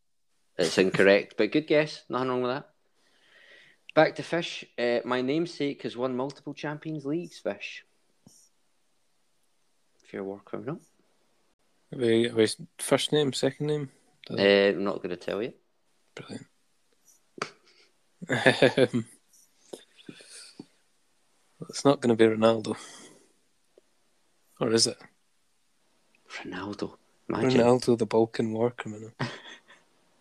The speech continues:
Speaker 2: Um, multiple champions.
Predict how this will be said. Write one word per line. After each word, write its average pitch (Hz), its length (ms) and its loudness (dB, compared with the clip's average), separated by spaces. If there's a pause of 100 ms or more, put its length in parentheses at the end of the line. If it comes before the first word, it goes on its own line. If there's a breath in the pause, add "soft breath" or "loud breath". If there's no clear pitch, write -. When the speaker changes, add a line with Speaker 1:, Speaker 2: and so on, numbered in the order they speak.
(500)
Speaker 2:
Um, 117 840 6 (720)
multiple - 580 -10
champions. - 540 -18